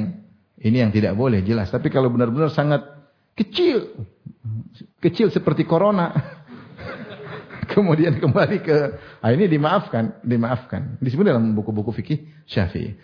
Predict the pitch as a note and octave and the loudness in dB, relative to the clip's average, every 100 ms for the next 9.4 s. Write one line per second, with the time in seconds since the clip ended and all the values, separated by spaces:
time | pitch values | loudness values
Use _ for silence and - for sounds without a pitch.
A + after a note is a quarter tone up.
0 | - C3 D#3+ E3+ - - C3+ C3+ A#2 C#3 | 0 2 4 2 -4 -4 0 0 0 0
1 | C#3+ A#2+ D#3+ C3+ A#2+ C3+ G2+ A#2 A2+ A#2 | 0 0 0 2 0 0 0 2 4 4
2 | C3+ C3 C3 - - A#2 A#2+ A2+ C3 C3 | 4 4 2 -2 -2 0 4 4 4 2
3 | D3 G#3+ E3+ D#3 D#3 D#3 F3 D#3 D#3 D3 | 2 4 2 2 2 2 2 2 2 2
4 | D#3 C#3+ C#3 C3 A#2 F3 F3 D#3+ D3+ C#3 | 2 2 0 -2 0 2 2 2 2 2
5 | B2+ D#3+ D3+ D3+ G3+ G3+ E3+ D3+ G3 F#3 | 2 2 2 2 2 2 0 0 2 2
6 | F3 E3 - D3+ E3+ G#3 G#3+ E3+ E3 - | 2 0 0 2 4 2 2 2 2 2
7 | A#2 G#2+ G#2 G2+ - - _ _ _ - | 0 0 -2 -4 -10 -20 _ _ _ -2
8 | A#2 A#2+ A#2 A2 D#3 C#3 A2+ B2+ A2 C#3+ | 0 2 4 4 2 2 2 0 2 2
9 | F#2 G2+ G2 | 0 -2 -6